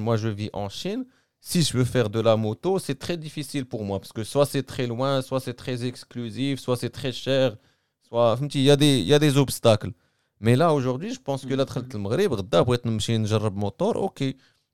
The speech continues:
Speaker 1: يلا، أنا يلا كنتعلم، ولا باغي نتعلم، ولا عندي موتور، j'ai de l'expérience et je، je veux l'améliorer، ولا غير كيعجبني، بغيت نمشي نجرب.
Speaker 2: Exactement.
Speaker 1: Donc, بالعكس, pour moi, c'est une bonne chose et c'est un bon début.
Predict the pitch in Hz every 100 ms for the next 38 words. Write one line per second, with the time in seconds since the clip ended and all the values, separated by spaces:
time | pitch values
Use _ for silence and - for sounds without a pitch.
0 | _ 110 139 143 147 117 - 117 135 139
1 | 143 127 - 120 101 101 165 165 117 107
2 | 107 107 90 120 170 131 123 110 123 175
3 | 160 143 147 131 117 127 127 - - 117
4 | 120 117 110 101 110 98 107 101 110 107
5 | 104 101 101 101 180 151 123 208 - 147
6 | 95 98 117 127 113 - 110 127 117 110
7 | 131 104 147 120 123 _ _ 143 151 139
8 | 170 - - 60 - _ 127 120 147 180
9 | - 117 117 104 98 139 120 - 151 123
10 | 113 110 113 110 110 156 117 113 98 135